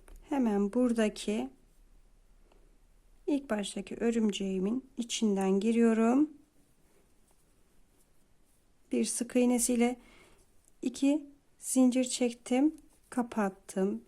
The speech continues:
iki zincir çektim, kapattım, iki zincir,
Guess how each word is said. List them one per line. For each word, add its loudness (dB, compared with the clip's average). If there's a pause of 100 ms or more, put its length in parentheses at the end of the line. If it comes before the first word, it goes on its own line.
iki -4
zincir 2
çektim, -2 (800)
kapattım, -2 (140)
iki -4
zincir, 4